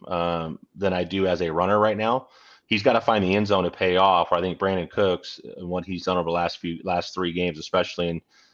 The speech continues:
finding the end zone, I think in four of the last six. We'll get into that. Believe it or not, I actually would lean Brandon Cooks. I think he's gonna give you, even though it's non-P P R, I think he's a guy who can get you five for, five for sixty yards, which is only six points, but I think he finds the end zone this week.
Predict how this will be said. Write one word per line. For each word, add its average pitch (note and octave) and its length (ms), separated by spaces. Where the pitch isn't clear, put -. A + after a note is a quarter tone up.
finding F2+ 240
the F2+ 60
end F2+ 100
zone, F2 140
I E2+ 60
think E2+ 120
in D#2+ 60
four G2 240
of E2+ 80
the E2+ 40
last E2 300
six. F2 300
We'll F#2 100
get E2+ 80
into F2 160
that. E2+ 280
Believe G2 220
it - 20
or F#2 40
not, F#2+ 200
I F#2+ 160
actually G2 380
would F2 120
lean F2+ 480
Brandon F2+ 300
Cooks. - 420
I F2 120
think - 200
he's F2 120
gonna F2 160
give F2+ 180
you, F2 120
even F#2+ 300
though F#2+ 140
it's F2 140
non-P F#2 400
P F2 180
R, F2 300
I F2 60
think F#2 100
he's F2 100
a F2+ 60
guy F2+ 140
who F2+ 80
can E2+ 40
get E2+ 140
you E2+ 80
five F#2 280
for, E2 300
five F2+ 260
for E2+ 120
sixty - 340
yards, F2 320
which - 60
is - 60
only F2+ 120
six - 300
points, F2+ 340
but F2 100
I F2 60
think E2+ 140
he E2 80
finds E2+ 260
the E2 60
end E2 100
zone D#2 160
this D2+ 160
week. - 160